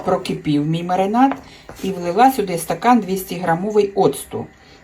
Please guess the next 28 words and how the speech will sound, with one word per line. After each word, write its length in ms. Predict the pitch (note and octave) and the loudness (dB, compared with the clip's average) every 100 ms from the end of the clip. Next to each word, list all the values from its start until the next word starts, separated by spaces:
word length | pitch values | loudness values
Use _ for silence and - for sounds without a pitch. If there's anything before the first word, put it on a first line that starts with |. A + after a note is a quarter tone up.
| - | -4
Ну, 100 | A#3 | -2
треба, 540 | A#3 G#3+ F#3 E3+ D#3+ D#3+ - - | 0 2 6 6 4 0 -10 -8
е, 280 | D#3 C#3+ D3 | -6 -6 -8
сто 280 | - F3+ | -6 -2
грам 340 | D#3+ D#3 C#3 C3+ - | 0 2 4 4 2
оцту 400 | C#4 - - B3 | -2 -4 -2 0
на 240 | D#3+ D#3 | 2 0
один 400 | D#3 D#3 A#3+ C4 - | -2 2 6 6 4
літр 300 | E3+ F#3+ D#3+ | -8 -8 -6
води. 360 | D#3 C#3 B2 - - - - - | -6 -8 -10 -18 -20 -20 -16 0
І 140 | C#4 | 2
зараз 340 | C#4 C#4 B3+ B3+ | 6 6 6 4
почне 420 | A#3+ - B3 A#3 | 0 0 2 2
кипіти 420 | B3 A3+ A3+ A#3+ | 0 -4 -4 0
маринад, 440 | A3+ A3+ B3 C#4 C4+ | 2 4 6 6 4
заливаю 680 | - F3 F#3+ F#3 F3+ E3+ F3 | -2 2 2 2 -2 -4 -6
помідори 640 | - G#3 G#3+ A#3 G#3+ D#3 | -6 -6 -4 -4 -2 -6
і 100 | - | -8
закатую. 600 | F#3+ - D#3+ - - - - - _ _ - _ _ - _ - | -10 -10 -10 -14 -16 -20 -20 -20 _ _ -20 _ _ -20 _ -12
Вийшла 420 | D3 - - C3+ | -10 -8 -6 -6
ось 120 | C3+ - | -8 -6
така 440 | - - C3+ C3+ - - | -6 -2 -2 -2 -8 -14
красота, 640 | - - - A#2 - G#3 A#3+ | -6 -6 -4 -4 4 6 6
надію, 440 | D3 C3 D3+ G3+ | 4 2 4 4
що 220 | F#3+ - | 4 -2
буде 300 | C#3 F3+ F3+ - | -2 2 2 0
і 120 | E3+ | -2
смакота. 680 | F3 - D#3 D#3 E3 - G#2 | -2 0 0 0 -2 0 -2